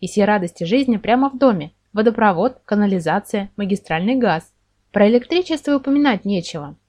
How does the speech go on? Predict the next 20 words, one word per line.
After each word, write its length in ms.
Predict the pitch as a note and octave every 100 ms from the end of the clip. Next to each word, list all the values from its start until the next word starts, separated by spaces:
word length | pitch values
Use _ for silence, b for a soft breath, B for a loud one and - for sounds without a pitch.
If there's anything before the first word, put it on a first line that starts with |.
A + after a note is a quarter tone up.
| -
Электричество 760 | G3 F#3 - A3 C#4+ C4 B3 G3+
на 100 | G3+
всех 220 | - A#3+
дачных 360 | A3 - G3
участках 520 | F3+ - B3 C4 A#3+ F#3+
есть 200 | G3+ A3
по 100 | G#3
определению. 760 | G#3 G#3 A3+ F#3+ D3+ - D#3+ - _ _ _ _
Юпа-тупа-та-та-та, 1700 | A3 A#3 B3 F#3 E3+ - G#3+ - D3+ - F#3 E3+ E3+ C#3+ - A3+ F4 -
юпа-тупа-чик-та. 1700 | A#3+ C4+ B3+ - C4 - C4+ C4 A#3+ A3+ - A#3+ - _ - D#3 D3+ _ _ -
Дуфинг, 640 | F#3 A3+ G#3 - F3 E3 E3+
дуфинг, 640 | F3+ E3+ - D4 F#4 - -
дутупа, 720 | F3 G3+ - C#4 - C4+ C4+ -
финг-чо. 720 | G3 A#3 A#3+ - - D3 D3+ _ _ -
The 320 | F3+ F3 D#3
dos 260 | F#3 D4 -
do 160 | F3+ A3
it. 360 | G#3 C#3+ - _ _ _ _ -
Примечание 680 | G3+ F#3+ F3+ A3+ D4+ E4+ D4
семь. 400 | - F3 D3+